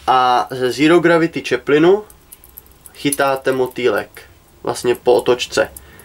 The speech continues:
mezi palcem a ukazováčkem a přecházíte zase do Thumb Rolloveru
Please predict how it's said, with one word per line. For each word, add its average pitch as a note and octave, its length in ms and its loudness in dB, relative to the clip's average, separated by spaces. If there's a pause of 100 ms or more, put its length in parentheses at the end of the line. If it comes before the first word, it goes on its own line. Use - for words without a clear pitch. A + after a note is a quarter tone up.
(160)
mezi A2 400 -4 (300)
palcem C3+ 400 0
a G#2+ 60 2
ukazováčkem E3 1000 0 (680)
a B2 260 -2 (340)
přecházíte C3 1000 -2
zase C#3+ 360 -2
do B2+ 300 2 (140)
Thumb B2+ 340 -2 (200)
Rolloveru A2+ 680 2